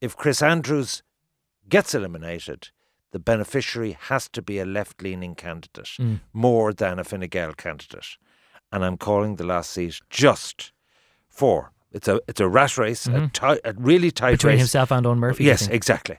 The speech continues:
Speaker 2: Okay.
Speaker 1: And I'm calling it for Kevin Humphreys.
Speaker 2: Do you think the Dublin constituencies, particularly ones that are as urban as this, and I've lived in this constituency for a while, I don't live there anymore, but I never got the sense that people were quite as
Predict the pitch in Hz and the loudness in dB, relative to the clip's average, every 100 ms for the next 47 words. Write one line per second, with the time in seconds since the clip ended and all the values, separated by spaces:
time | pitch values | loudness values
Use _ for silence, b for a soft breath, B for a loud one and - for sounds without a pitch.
0 | - 117 107 101 110 98 - 113 101 98 | -12 -4 -4 -2 -2 -2 2 2 2 0
1 | 90 90 95 82 85 80 - 180 165 240 | -6 -6 -6 -6 -4 -8 0 2 2 -2
2 | 240 254 233 190 180 - 180 160 143 131 | 0 0 2 2 0 0 -2 0 -2 -4
3 | - 180 - 165 160 143 147 127 131 123 | -4 -4 -4 -2 0 0 0 0 0 0
4 | 120 123 117 135 120 113 110 123 113 117 | -2 -2 2 2 2 0 2 0 -2 -4
5 | 107 139 131 127 117 - 113 123 - 107 | 0 0 0 0 -2 -4 -4 -4 -4 -6
6 | 110 - 110 113 107 107 131 120 110 113 | -6 -4 0 0 0 -2 -2 -2 0 0
7 | 110 107 117 110 117 123 175 220 214 202 | 0 0 0 0 0 0 0 0 -2 -2
8 | 160 - 160 - 135 147 135 131 120 117 | -2 -2 -2 -2 0 0 2 0 0 -2
9 | - 151 156 151 135 135 123 110 | -4 -2 0 0 0 0 0 0